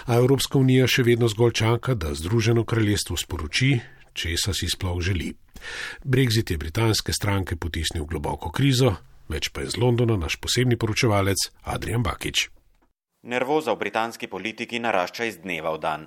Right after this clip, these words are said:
Speaker 2: Izstopna pogajanja z Evropsko unijo so se namreč za britansko stran sprevrgla v pravo politično agonijo. Brexit deli družbo, nestrinjanje je opaziti med različnimi deli Združenega kraljestva,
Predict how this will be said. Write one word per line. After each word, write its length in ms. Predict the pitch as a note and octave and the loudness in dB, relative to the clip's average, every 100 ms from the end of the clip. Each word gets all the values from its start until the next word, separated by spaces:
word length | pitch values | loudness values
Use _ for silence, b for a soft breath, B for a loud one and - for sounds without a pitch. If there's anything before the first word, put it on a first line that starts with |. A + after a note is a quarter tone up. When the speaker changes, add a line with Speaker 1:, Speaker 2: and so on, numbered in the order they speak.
| b b b b | b b b b
Speaker 2:
Izstopna 460 | C3 - E3+ E3+ C#3+ | -10 -2 -2 0 2
pogajanja 400 | A2+ G2 A#2 A#2+ A2 | 4 4 4 -2 -4
z 120 | G2 | -2
Evropsko 400 | G2+ A#2 - G2 | -2 -4 -4 -6
unijo 240 | G2 A2 A2 | -4 -4 -4
so 120 | - | -6
se 120 | G2+ F2 | -6 -4
namreč 300 | F2 E2+ F#2 | -4 -4 -4
za 40 | E2+ | -6
britansko 480 | - F#2 E2+ - | -2 -2 -2 -8
stran 380 | E2 - G#2+ G#2+ | -8 -2 0 -2
sprevrgla 640 | - - F#2 E2+ E2+ D#2+ E2 | -8 -8 -4 0 0 0 -2
v 60 | |
pravo 320 | G#2+ G#2+ A2+ B2 | 2 2 2 -2
politično 640 | C#3 G2 F2+ F#2+ G#2 G#2 | -4 -6 -8 -10 -4 -4
agonijo. 480 | G2+ A2 F2+ D#2 D2 - _ B B B B | -2 -4 -6 -6 -8 -8 _ B B B B
Brexit 440 | A#2+ D3+ D#3 B2+ | 0 2 0 -4
deli 240 | F2+ F2+ F2 | -4 -4 -4
družbo, 680 | G2 A2 G2+ A2 A2 - _ | -2 -4 -2 2 2 0 _
nestrinjanje 720 | F2+ F2+ - F2+ F2 F2 F2 | -10 -6 -4 -4 -4 -6 -4
je 120 | E2+ | -2
opaziti 460 | E2+ F#2 F2 F#2 F#2 | -2 -4 -6 -8 -8
med 180 | F2 E2+ | -8 -6
različnimi 560 | E2+ F2 F2 - F2 E2+ | -6 -6 -8 -8 -8 -6
deli 200 | F2 E2 | -6 -6
Združenega 560 | D#2 F2+ E2+ E2 E2 E2+ | -8 -8 -8 -8 -8 -6
kraljestva, 640 | E2+ F2+ A2 G#2+ A#2 A2+ | -6 -4 -6 -4 0 0